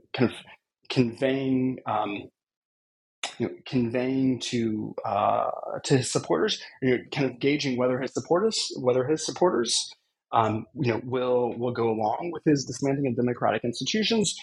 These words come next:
you know, whether they will, you know, to some degree, basically, um, relinquish the truth. And so, and so, you know, in thinking about, um, kind of the, the magnitude of the lie, you know, that lie has much more in common, you know, with how Xi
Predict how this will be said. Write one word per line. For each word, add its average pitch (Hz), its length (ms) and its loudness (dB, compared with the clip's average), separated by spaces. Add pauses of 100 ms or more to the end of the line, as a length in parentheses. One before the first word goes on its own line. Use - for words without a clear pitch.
(180)
you 139 80 4
know, 131 60 6
whether 127 420 2
they 120 280 0
will, 117 480 0
you 110 120 -4
know, 104 100 -6 (320)
to - 120 -4
some 131 240 0
degree, 117 400 0
basically, 117 540 0 (480)
um, 110 340 0
relinquish 131 480 -2
the 139 80 2
truth. - 280 0 (120)
And 131 120 0
so, 165 120 4
and 151 360 0
so, 165 120 2
you 139 180 0
know, 131 60 0
in 135 120 0 (120)
thinking 190 280 -2
about, 117 360 0 (480)
um, 104 420 0 (140)
kind 123 140 -2
of 110 40 -12
the, 113 320 -2
the 113 40 -6
magnitude 127 600 0
of 110 140 0
the 117 60 -8
lie, 180 480 0 (420)
you 143 120 4
know, 160 160 -4
that 175 340 2
lie 180 500 2
has 131 260 -2
much 139 260 -2
more 139 160 0
in 131 60 0
common, 135 540 0
you 143 100 -4
know, 117 80 -2
with 120 140 -2 (100)
how 123 180 4
Xi 139 260 -2